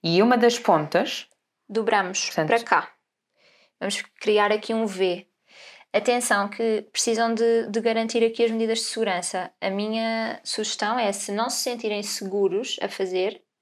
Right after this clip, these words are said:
Speaker 2: porque têm medo que depois o bebê fique com tecido a cobrir a cara, o nariz ou a boca, se acham que o bebê está super desconfortável,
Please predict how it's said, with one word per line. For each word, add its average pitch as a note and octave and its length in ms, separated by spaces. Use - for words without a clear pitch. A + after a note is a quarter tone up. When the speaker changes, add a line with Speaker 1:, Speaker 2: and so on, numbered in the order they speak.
Speaker 2:
porque G3 260
têm F#3+ 220
medo F#3+ 220
que - 100
depois F#3+ 220
o G3 40
bebê F#3+ 520
fique G3 300
com F#3+ 160
tecido G3 480
a G3 60
cobrir G3 320
a B3 60
cara, A3+ 640
o F3+ 80
nariz F#3 340
ou G3+ 80
a A3+ 80
boca, G#3+ 500
se - 200
acham G3 280
que G3 60
o G3 40
bebê G#3 180
está G3+ 180
super G#3+ 360
desconfortável, A3+ 840